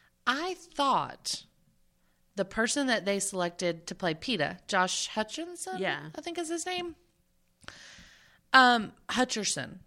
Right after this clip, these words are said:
Speaker 1: Hutcherson.
Speaker 2: Something close.
Speaker 1: Yes.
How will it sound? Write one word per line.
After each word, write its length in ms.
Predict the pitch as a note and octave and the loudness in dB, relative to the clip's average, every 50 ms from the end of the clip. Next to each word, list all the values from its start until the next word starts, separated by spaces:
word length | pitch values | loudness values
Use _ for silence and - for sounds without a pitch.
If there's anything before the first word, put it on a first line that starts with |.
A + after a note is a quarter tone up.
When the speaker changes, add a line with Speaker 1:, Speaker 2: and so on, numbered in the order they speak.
| - - - | -18 -8 -6
Speaker 1:
Hutcherson. 640 | G#3+ G3+ - - F#3+ F3+ D#3+ - - A#2 - - E3+ - - | -6 -4 -2 -2 -2 -2 -2 -6 -10 -12 -14 -16 -18 -18 -20
Speaker 2:
Something 540 | - - - C3+ C#3 C3+ - C#3 C#3 C#3+ D3 - - - - - - - - | -18 -12 -12 -12 -12 -12 -14 -14 -16 -16 -16 -20 -20 -20 -20 -20 -20 -20 -16
close. 220 | - - - D3 F3+ | -10 -8 -8 -8 -4
Speaker 1:
Yes. 300 | G#3 F#3+ C#3+ - - - | -2 -4 -2 -4 -6 -14